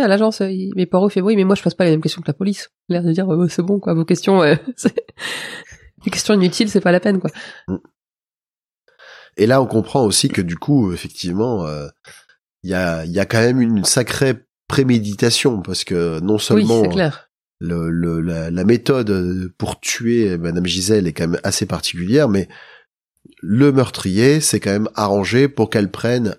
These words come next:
Speaker 2: un vol bien précis à une place bien précise.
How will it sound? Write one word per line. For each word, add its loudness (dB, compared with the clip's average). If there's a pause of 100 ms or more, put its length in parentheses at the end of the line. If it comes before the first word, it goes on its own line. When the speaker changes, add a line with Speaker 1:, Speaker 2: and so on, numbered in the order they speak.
Speaker 2:
un 4
vol 2
bien 0
précis -6
à -4
une -4
place 0
bien 0
précise. -4